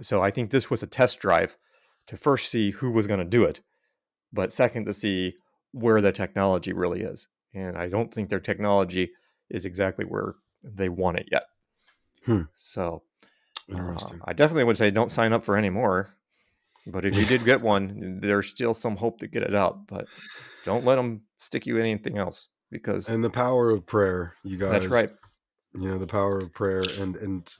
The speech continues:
Speaker 2: not being ignorant to the devil's devices. You know, we are learning as we go. I, I am literally learning. Every time I get on an interview, I'm learning something new.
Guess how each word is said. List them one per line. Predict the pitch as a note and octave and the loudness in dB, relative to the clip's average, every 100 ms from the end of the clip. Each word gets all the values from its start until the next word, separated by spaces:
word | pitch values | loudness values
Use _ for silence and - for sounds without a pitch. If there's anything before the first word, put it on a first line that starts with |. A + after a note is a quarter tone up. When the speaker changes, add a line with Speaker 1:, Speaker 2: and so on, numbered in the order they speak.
| - | -2
Speaker 2:
not | A2+ B2+ | 0 2
being | B2+ A2+ A#2 | 0 -2 -2
ignorant | A#2+ A#2 A#2 A2+ | 0 2 0 0
to | |
the | G#2 | -4
devil's | G#2 G#2 G#2 | -2 -2 -2
devices. | F#2+ G#2 G#2+ - F#2 F2+ | -4 0 0 0 -4 -4
You | G2 | -2
know, | G2 | 0
we | G#2+ | 2
are | G2+ | 2
learning | F#2+ A2 B2 B2+ B2+ A#2 - - - | 2 2 4 4 2 -4 -20 -20 -8
as | A2+ A2 F#2+ | -4 -2 -2
we | G#2 G2 | -2 0
go. | G#2+ A#2 A#2+ B2 | 0 4 2 2
I, | A2 A#2+ A2+ | 0 0 -2
I | G#2 | -6
am | F#2+ | -4
literally | F#2 G#2 A2+ B2+ A#2 G#2 G2 | -6 -2 2 2 2 -2 -2
learning. | G2+ A2 G#2+ G2+ | 0 0 0 0
Every | G#2 | -2
time | A2 A#2 G#2 | 0 0 2
I | G2 | 0
get | F2+ G#2 | 2 2
on | G#2+ G#2 | 2 0
an | F#2 E2 | -2 -2
interview, | G#2+ G#2+ F#2+ G#2 G#2 | 0 2 2 0 0
I'm | F#2 F2 F2+ | -2 -6 0
learning | A#2 B2+ B2 | 4 4 2
something | - A2 G#2 G#2 F#2 | 0 -4 -4 -4 -4
new. | F#2 F2+ | -4 -6